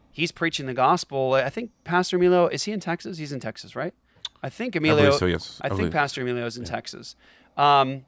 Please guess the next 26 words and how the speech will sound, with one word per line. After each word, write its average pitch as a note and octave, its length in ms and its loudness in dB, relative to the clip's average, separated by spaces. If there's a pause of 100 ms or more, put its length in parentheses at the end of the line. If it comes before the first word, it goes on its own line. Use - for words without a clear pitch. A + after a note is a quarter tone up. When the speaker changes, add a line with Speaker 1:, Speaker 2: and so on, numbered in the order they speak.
(440)
Speaker 1:
I've D3 100 -10
seen G3+ 140 -6
some D#3 140 -8
great E3 240 -2
stuff A2 280 -10
from - 160 -18
Pastor - 300 -12
Emilio. A2+ 520 -16 (120)
Um, A#2+ 440 -2 (460)
and, C#3+ 320 0
uh, C#3 60 2
he's C#3 240 -2
doing G3 260 0
that C#3 160 2
in B2+ 100 -4
Texas. E3+ 440 -4
Texas F3+ 420 -4
is - 140 -16
on D3+ 140 -4
the D3+ 60 -4
other E3 140 -2
side E3 160 -2
of D#3 60 0
the C#3 80 -6
world E3 300 -4
from C#3+ 440 -2